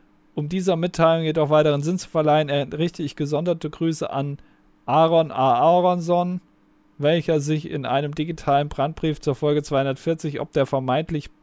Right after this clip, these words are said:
pr-, prätentiösen Ausdrucksweise einiger Zuhörer echauffierte. Ich hoffe, ihm sind die Wogen geklettet,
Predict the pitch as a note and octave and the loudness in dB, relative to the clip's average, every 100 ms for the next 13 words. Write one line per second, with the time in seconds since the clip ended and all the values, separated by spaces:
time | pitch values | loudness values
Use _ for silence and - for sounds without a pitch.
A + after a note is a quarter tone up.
0 | _ _ - - - F#3 F#3+ E3+ D3+ D#3 | _ _ -10 -10 -4 -2 0 -2 -4 -2
1 | E3 D3+ C3+ F3 D#3 - - C#3+ D3+ C#3+ | -2 -2 0 0 0 -2 2 2 2 -2
2 | D3+ D3+ C#3 E3 D3 D3 C3+ C3 - C3 | -2 -2 -2 -4 0 0 2 -2 -2 -6
3 | C#3 B2 A2+ E2 - - _ _ - C#3 | -2 -4 -4 -12 -14 -20 _ _ -12 -4
4 | E3+ F3+ F3+ D#3+ D#3 D#3 D3+ E3 D#3 C#3 | 0 2 0 -2 -4 -4 -4 -4 -4 -4
5 | C#3 D#3+ D3+ E3 C#3+ D#3 F#3 G3+ G3 | 0 0 -2 -10 -4 0 0 0 -2